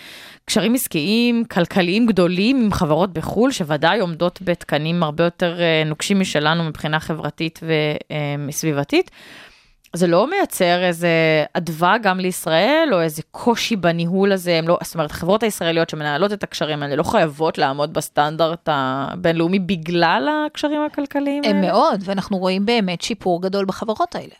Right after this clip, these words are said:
Speaker 2: אני חושבת שחברות שיש להן
Speaker 1: הרבה
Speaker 2: קשרים
Speaker 1: יותר
Speaker 2: בין-
Speaker 1: מכאלה שאין להם קשרים, אה,
Speaker 2: כן,
Speaker 1: עם
Speaker 2: כן,
Speaker 1: חברות בחו"ל.
Speaker 2: כן, הם קוד-, קודם כל תראי את השינוי אצלם.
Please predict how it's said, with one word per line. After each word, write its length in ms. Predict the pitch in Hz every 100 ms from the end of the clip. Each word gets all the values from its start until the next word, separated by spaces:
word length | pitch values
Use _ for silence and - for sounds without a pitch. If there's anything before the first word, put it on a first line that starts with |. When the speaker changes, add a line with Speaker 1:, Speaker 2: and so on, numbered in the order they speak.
| _
Speaker 2:
אני 140 | - 196
חושבת 300 | - 208 208
שחברות 520 | 208 202 180 180 202
שיש 280 | - 190 202
להן 80 | 180
Speaker 1:
הרבה 120 | 170
Speaker 2:
קשרים 140 | 202
Speaker 1:
יותר 120 | 202 208
Speaker 2:
בין- 80 | 190
Speaker 1:
מכאלה 260 | 185 196
שאין 300 | 208 175 208
להם 200 | 202 160
קשרים, 500 | - 147 143 139 151
אה, 60 | 151
Speaker 2:
כן, 220 | - 330 - - -
Speaker 1:
עם 60 | 175
Speaker 2:
כן, 60 | - 247
Speaker 1:
חברות 160 | 143
בחו"ל. 240 | - - 196 196
Speaker 2:
כן, 180 | 285 240
הם 100 | 220
קוד-, 240 | 294 294 302 208
קודם 300 | - 330 320
כל 200 | - 247
תראי 160 | 220 214
את 100 | 202
השינוי 340 | 202 202 196
אצלם. 340 | 196 - 180